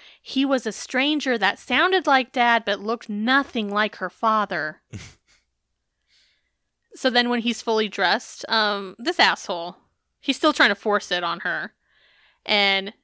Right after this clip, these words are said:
Speaker 1: Jennifer loses her ever-loving mind.
Speaker 2: <laughs>
Speaker 1: She's fucking thrashing around,
Speaker 2: Mm-hmm.
Speaker 1: uh, to try to, and, like, he, like, to try to get him to let go because he's
Speaker 2: Mm-hmm.
Speaker 1: trying to hold her.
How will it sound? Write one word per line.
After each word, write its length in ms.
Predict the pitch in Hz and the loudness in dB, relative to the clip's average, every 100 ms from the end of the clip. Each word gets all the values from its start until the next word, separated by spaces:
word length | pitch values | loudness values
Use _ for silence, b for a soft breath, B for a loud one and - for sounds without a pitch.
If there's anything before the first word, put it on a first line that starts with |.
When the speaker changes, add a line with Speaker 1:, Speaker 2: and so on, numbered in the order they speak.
| _ | _
Speaker 1:
Jennifer 720 | - 247 285 269 214 196 190 - | 0 2 4 2 2 2 0 -2
loses 600 | 226 226 247 226 233 233 | -2 0 0 2 0 2
her 280 | 233 233 233 | 2 4 4
ever-loving 880 | 220 220 214 220 220 208 208 208 202 | 6 6 6 4 4 4 2 0 -2
mind. 340 | 190 160 156 160 139 - 117 107 | -2 -2 -2 0 0 0 -4 -4
Speaker 2:
<laughs> 320 | 117 113 - | -4 -4 -6
Speaker 1:
She's 360 | - - 269 - | -6 0 0 2
fucking 400 | 254 233 233 208 | 2 2 0 -8
thrashing 880 | - - 214 214 214 220 - 240 226 | -6 0 4 6 8 6 4 -2 -2
around, 600 | 208 196 190 185 190 208 | 2 2 2 0 -4 -8
Speaker 2:
Mm-hmm. 480 | 202 202 202 196 208 b b | -8 -6 -6 -6 -8 b b
Speaker 1:
uh, 260 | - 208 - - _ _ _ _ - | 2 2 2 -6 _ _ _ _ -14
to 120 | - 220 | -10 0
try 220 | 247 220 | 4 4
to, 160 | 208 - | 4 0
and, 140 | 220 | 0
like, 220 | 214 208 | 0 -2
he, 300 | 233 254 226 | -2 -2 0
like, 280 | 220 208 208 - _ _ - | 2 2 0 -10 _ _ -6
to 100 | - | 2
try 160 | 311 | 4
to 60 | 269 | 4
get 140 | 240 | 4
him 100 | 254 | 4
to 80 | 214 | 4
let 240 | 196 220 - | 4 4 4
go 400 | 214 240 247 240 | 4 6 4 4
because 300 | 240 254 - | 4 2 2
he's 180 | 254 | 0
Speaker 2:
Mm-hmm. 80 | 180 | 2
Speaker 1:
trying 180 | 247 233 | 4 4
to 60 | 190 | 2
hold 280 | 214 226 233 | 0 0 2
her. 320 | 240 233 | 2 2